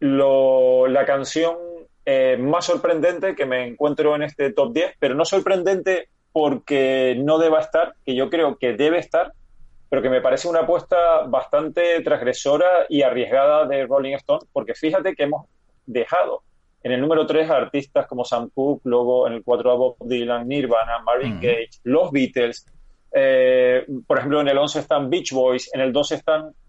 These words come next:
Speaker 1: Stevie Wonder, en el trece los Rolling Stones, en el diecisiete Queen, en el dieciocho Prince, en el diecinueve John Lennon, eh, después por abajo aparece gente como Billie Holiday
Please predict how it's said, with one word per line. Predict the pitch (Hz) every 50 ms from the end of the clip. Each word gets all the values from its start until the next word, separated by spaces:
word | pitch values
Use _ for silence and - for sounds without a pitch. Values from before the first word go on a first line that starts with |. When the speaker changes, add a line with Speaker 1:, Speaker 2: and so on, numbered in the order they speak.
| _ _ -
Speaker 1:
Stevie | 156 - - 156 147 156 170
Wonder, | 156 143 131 131 127 117 123 127 127 - - _ _ _
en | - 143
el | 147 147 135
trece | - 151 151 - 156
los | 147 - -
Rolling | 139 139 139 147 151 160
Stones, | 156 - _ - 135 123 123 120 120 120 _ _ _ _ _ _ _ _ _
en | - 139 139 139 143
el | 139 139 143 143 131 _ -
diecisiete | 143 143 139 127 156 156 160 151 - 156 151 - 165 170 165
Queen, | - 147 139 131 127 131
en | 131 135
el | 135 123
dieciocho | 131 139 - - 143 143 - - 160 160 - _
Prince, | - 147 143 139 139 139 139 123 - - _ _ _ -
en | - - 147
el | 135 120 - _
diecinueve | - 151 - 139 143 147 147 151 147 127
John | 139 170 170 170 156
Lennon, | 143 143 139 131 135 135 139 139 139 131 - _ -
eh, | 127 123 123 131 131 131 127 123
después | 117 131 - - 151 147 -
por | - 143 135
abajo | 127 127 139 143 160 156 147 143 135 - - 143
aparece | 127 135 127 127 - 139
gente | 123 127 143 127
como | 143 139 139 139 127
Billie | 120 135 131 135 139 -
Holiday | - 135 135 135 131 135 135 135 135 135 131